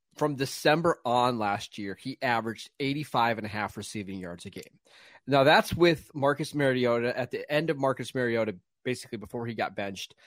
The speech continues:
and then the start of Desmond Ridder, uh, as a rookie, he was putting up monster numbers. And now he's got a full offseason, uh,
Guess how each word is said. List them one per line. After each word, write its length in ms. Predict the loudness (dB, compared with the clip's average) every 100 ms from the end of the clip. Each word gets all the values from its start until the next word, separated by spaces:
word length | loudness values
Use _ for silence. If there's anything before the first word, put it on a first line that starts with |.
| -20 _ -2
and 100 | 0
then 120 | 2
the 100 | 0
start 420 | -2 4 6 8
of 140 | 6
Desmond 400 | 6 4 4 -2
Ridder, 360 | 0 2 0 -4 -10 _ _ _ -4
uh, 220 | -2 -2 2
as 220 | 0 0
a 40 |
rookie, 540 | -2 -2 0 -6 -8 -10 _ _ _
he 160 | -2 2
was 180 | 2
putting 380 | 2 4 4 2
up 120 | 0 -4
monster 580 | -2 0 0 -2 -4
numbers. 380 | -2 -2 -4 -6
And 160 | -4 2
now 240 | 4 6
he's 200 | 4 0
got 280 | 0 0 0 -6 _ -20 -20 _ _
a 40 | -14
full 300 | -2 4 6
offseason, 640 | 6 2 -2 -8 -8 -12 -16 _ _ _ _
uh, 120 | -6